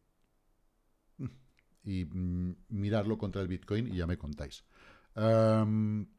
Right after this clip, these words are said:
más, más, más, más, más, más, más, más. Mm, poca cosa más. Eh, de lo que me habéis pedido, eh, bueno, Ada ya lo hemos visto. No te preocupes que no me olvido de Siacoin, ¿vale?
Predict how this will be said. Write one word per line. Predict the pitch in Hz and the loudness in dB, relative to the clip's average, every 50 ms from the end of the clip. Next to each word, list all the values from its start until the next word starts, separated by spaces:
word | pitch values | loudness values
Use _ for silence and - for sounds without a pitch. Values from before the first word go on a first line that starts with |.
| _ _ _ _ _ _ _ _ _ _ _ _ _ _ _ _ _ _ _ _ _ _ - - - | _ _ _ _ _ _ _ _ _ _ _ _ _ _ _ _ _ _ _ _ _ _ -20 -10 -6
más, | 110 113 123 120 - - | -2 0 0 0 0 0
más, | 113 117 104 92 | -2 -2 -2 -2
más, | 117 110 104 | -2 -4 -2
más, | - 117 104 98 | -2 -4 -4 -4
más, | - 104 95 107 | -6 -6 -6 -6
más, | 110 110 - | -6 -8 -8
más, | - 92 90 | -10 -12 -10
más. | - 113 - - - _ - - | -10 -10 -10 -12 -16 _ -20 -18
Mm, | - 127 107 101 95 92 92 90 90 _ | -14 -12 -12 -10 -10 -10 -12 -14 -14 _
poca | - - - 82 | -12 -10 -10 -8
cosa | 76 73 76 80 | -8 -8 -8 -8
más. | 87 87 - - - - - - - - - | -8 -10 -10 -14 -14 -16 -16 -20 -20 -16 -8
Eh, | - 101 104 104 104 | -4 -2 0 0 0
de | 92 85 113 | 0 2 2
lo | 110 107 | 2 4
que | 110 | 4
me | 107 113 | 4 6
habéis | 123 139 151 - | 6 6 4 4
pedido, | - 135 131 147 160 131 135 143 175 175 - - - - | 4 4 6 6 6 6 6 6 6 2 -4 -14 -10 -6
eh, | 107 98 98 98 95 92 92 92 92 92 90 | -4 -2 0 0 0 0 0 0 -2 -2 0
bueno, | 95 107 98 92 - - - | 0 0 0 0 2 4 4
Ada | 101 104 110 - 117 117 113 110 | 6 6 4 4 6 6 8 8
ya | 107 104 | 8 6
lo | 98 98 | 4 4
hemos | 92 90 85 | 2 0 0
visto. | 98 143 127 - - - 143 139 135 - - - - - - - - - - _ _ | 0 0 -2 0 2 2 2 2 2 -2 -8 -16 -20 -20 -20 -20 -20 -20 -20 _ _
No | - 80 90 | -8 -6 -4
te | 90 95 | -2 -2
preocupes | 92 92 92 90 85 - - - | -2 -2 -2 -2 -4 -6 -6 -6
que | - 95 90 | -4 -4 -2
no | 90 | -2
me | 87 87 | -2 -2
olvido | 87 82 85 87 85 82 | -2 -2 -2 -2 -2 -4
de | 80 78 | -4 -6
Siacoin, | - - 80 76 73 - 95 107 127 151 165 151 | -6 -6 -6 -6 -4 -2 -2 -2 -2 -4 -6 -12
¿vale? | - - 78 90 113 | -10 -8 -6 -6 -6